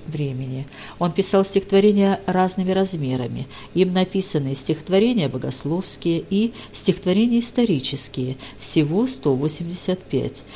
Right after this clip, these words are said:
Кроме того, можно упомянуть сто двадцать девять надгробных стихотворений и девяносто четыре эпиграммы. В исторических стихотворениях большой интерес представляет его автобиография,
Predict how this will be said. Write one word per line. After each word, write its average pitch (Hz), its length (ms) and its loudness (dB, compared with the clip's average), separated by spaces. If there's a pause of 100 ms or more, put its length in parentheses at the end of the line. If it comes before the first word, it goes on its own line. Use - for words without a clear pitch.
(200)
Кроме 247 320 4
того, 120 300 -2
можно 135 300 -4
упомянуть 156 580 -2 (180)
сто - 300 -2
двадцать 131 560 -2
девять 233 400 2 (180)
надгробных 143 640 -2
стихотворений 156 880 -2 (240)
и 151 100 2
девяносто 147 560 0
четыре 208 600 2 (160)
эпиграммы. 151 400 0 (1600)
В 180 140 6
исторических 220 760 6
стихотворениях 185 840 0 (380)
большой 202 500 6
интерес 262 360 0
представляет 214 840 2
его 226 360 4
автобиография, 220 1120 0